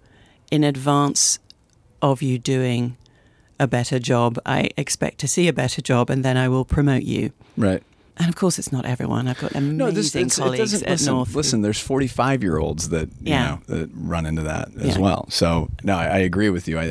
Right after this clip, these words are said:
Speaker 2: I don't think you can necessarily focus it on just one generation or one group. What I find interesting is that th-, there's that side of it, that sort of, you know, chest thumping, "I'm awesome."
Speaker 1: Right.
Speaker 2: And then there's this polar, uh, there's really no middle ground, at least in my experience, because I've,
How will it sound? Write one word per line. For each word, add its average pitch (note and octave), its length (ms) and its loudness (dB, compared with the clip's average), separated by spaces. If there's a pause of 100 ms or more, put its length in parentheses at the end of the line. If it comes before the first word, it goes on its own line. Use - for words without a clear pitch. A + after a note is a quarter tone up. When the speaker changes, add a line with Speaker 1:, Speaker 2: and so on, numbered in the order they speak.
Speaker 2:
I E2 40 -2
don't F2 120 0
think F2 140 -2
you E2 60 -2
can E2 240 -2
necessarily D#2+ 600 0
focus F2 380 0
it D#2+ 80 0
on D#2+ 400 -2
just - 340 0
one D#2+ 640 0
generation D2+ 580 0
or D2+ 80 0
one D2+ 180 -2
group. D#2 420 0 (500)
What G#2 140 -2
I A2+ 40 4
find A2+ 220 2
interesting F2+ 560 0
is E2+ 280 -2
that E2 340 -4 (680)
th-, A2+ 140 0
there's G#2+ 220 2
that G2+ 220 4
side E2 240 0
of D#2+ 80 -4
it, E2 140 -4
that E2+ 180 -2
sort F2 280 2
of, D#2+ 440 -6 (220)
you F#2 140 -6
know, E2 80 0
chest - 260 0
thumping, E2 300 -2
"I'm D#2+ 160 0
awesome." E2+ 580 2 (320)
Speaker 1:
Right. C#3 60 -2
Speaker 2:
And A#2 80 2
then B2 140 4
there's A2 440 0
this G2 320 0 (120)
polar, C3 360 2
uh, F#2+ 60 4
there's G#2+ 200 2
really D3+ 220 2
no G2+ 100 4
middle F#2+ 220 4
ground, F#2+ 320 2
at E2 60 -2
least F2+ 200 0
in E2+ 60 0
my F2+ 160 2
experience, F#2+ 320 -2
because - 180 -6
I've, A2 220 2